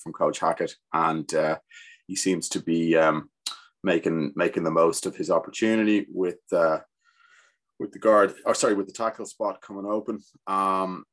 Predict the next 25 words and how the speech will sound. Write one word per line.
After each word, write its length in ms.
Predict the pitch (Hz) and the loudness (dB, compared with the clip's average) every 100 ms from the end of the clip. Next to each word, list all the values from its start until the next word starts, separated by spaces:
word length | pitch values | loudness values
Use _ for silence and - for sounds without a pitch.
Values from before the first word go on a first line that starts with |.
| 90 | -8
and 320 | 92 92 90 | -6 -4 -8
he 180 | - 92 | -8 -8
was 120 | 90 | -8
praised 380 | - 95 87 - | -2 0 0 -2
for 120 | 90 | -6
his 120 | 80 | -6
athleticism 580 | - 87 87 - 80 82 | -4 -2 -2 -4 -6 -4
yesterday. 380 | 80 - 80 78 | -6 -2 -2 -2
And 120 | 78 - | -6 -8
Hack 220 | - 78 - | -4 -4 -4
was 120 | - | -4
saying 200 | 90 87 | -4 -6
there 60 | |
were 60 | - | -6
two 200 | - 92 | -2 -2
plays 280 | - 87 80 | 0 -2 -2
he 80 | 78 | -4
showed 300 | - 87 82 | -2 -2 -4
incredible, 640 | 82 87 90 87 87 80 | -4 -2 0 -2 -6 -6
uh, 180 | - - - | -4 -4 -2
ability 360 | - - 80 | 0 0 -2
to 120 | - | -6
get 140 | - - | -2 0
out, 160 | 73 - _ _ _ - | 0 -4 _ _ _ -10
uh, 180 | - | -6